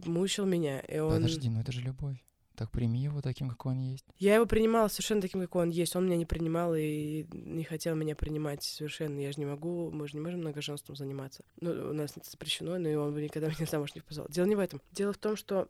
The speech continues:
Speaker 1: как бы, я тоже для себя пытаюсь это, и для себя тоже пытаюсь это объяснить, что мне, ну, оно, оно произошло, но вот часть, да, часть моего плана какого-то, она не случилась. И поэтому я немножко перестала понимать,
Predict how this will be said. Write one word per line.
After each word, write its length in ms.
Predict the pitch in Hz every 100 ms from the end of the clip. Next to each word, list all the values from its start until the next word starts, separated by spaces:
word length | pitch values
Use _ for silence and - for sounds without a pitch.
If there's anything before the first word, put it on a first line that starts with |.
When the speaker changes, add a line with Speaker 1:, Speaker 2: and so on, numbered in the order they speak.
| _
Speaker 1:
как 240 | - 208 202
бы, 300 | 180 170 - _ -
я 180 | 170 160
тоже 240 | 175 170
для 160 | 170 170
себя 260 | - 185
пытаюсь 400 | 170 165 156 151
это, 240 | - - - -
и 160 | - 175
для 140 | 160 175
себя 240 | 196 180
тоже 220 | 170 160
пытаюсь 340 | 156 - 156 -
это 120 | 156
объяснить, 460 | 156 160 233 262 - _ _ -
что 920 | - - - 190 190 185 185 180 175 - -
мне, 300 | 196 196 196
ну, 180 | 202 220
оно, 160 | 214 208 -
оно 160 | 180 202
произошло, 840 | 202 202 190 185 - 233 269 330 - _ _ -
но 120 | 196
вот 160 | 202 - -
часть, 420 | - 254 330 349 -
да, 240 | 170 156
часть 340 | - 226 262
моего 260 | 214 185 170
плана 480 | 165 170 151 147 165 _ _ _ _
какого-то, 680 | - 160 160 147 147 - 165 _ - _ -
она 160 | 180
не 100 | 220
случилась. 680 | 226 214 196 185 156 156 -
И 20 |
поэтому 380 | - 185 208 220
я 140 | 202 202
немножко 360 | 208 202 -
перестала 460 | - 175 - 196 190
понимать, 640 | - 175 170 185 277 -